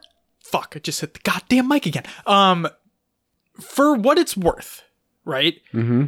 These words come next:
Speaker 1: If you are competent, you'll get through it no problem. Like, we, we realistically got through it no problem.
Speaker 2: Yeah.
Speaker 1: There are instances where it's hard not to die.
Speaker 2: Yeah, there's, um, some s-, like, I also, I also wanna call 'em, like, surprise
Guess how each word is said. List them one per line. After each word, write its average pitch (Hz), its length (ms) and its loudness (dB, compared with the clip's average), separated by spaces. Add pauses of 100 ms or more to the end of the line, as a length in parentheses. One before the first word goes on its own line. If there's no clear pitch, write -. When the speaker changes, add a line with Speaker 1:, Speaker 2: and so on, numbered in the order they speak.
(720)
Speaker 1:
If 240 120 0
you 320 140 4
are 311 60 2
competent, 220 540 0
you'll 196 120 4
get 190 180 0
through 190 140 4
it 160 40 0
no 151 120 2
problem. - 420 -10 (220)
Like, 170 160 2
we, 254 160 4
we 247 180 4
realistically 190 640 2
got 143 220 -4
through 143 140 -4
it 120 60 -8
no 131 120 -6
problem. 123 500 -8
Speaker 2:
Yeah. 107 180 -2 (160)
Speaker 1:
There 196 300 4
are 208 300 4
instances 190 640 0
where 165 180 4
it's 147 100 -2
hard 165 380 2
not 143 380 -4
to 139 180 -6
die. - 380 -6 (680)
Speaker 2:
Yeah, 139 360 4
there's, 135 320 2
um, 131 220 4
some 131 160 2
s-, 123 140 -2
like, 113 260 -2 (640)
I - 60 2
also, 170 360 2
I 143 160 2
also 156 240 0
wanna 143 120 0
call 135 200 0
'em, 131 60 4
like, 113 140 0
surprise 123 720 -2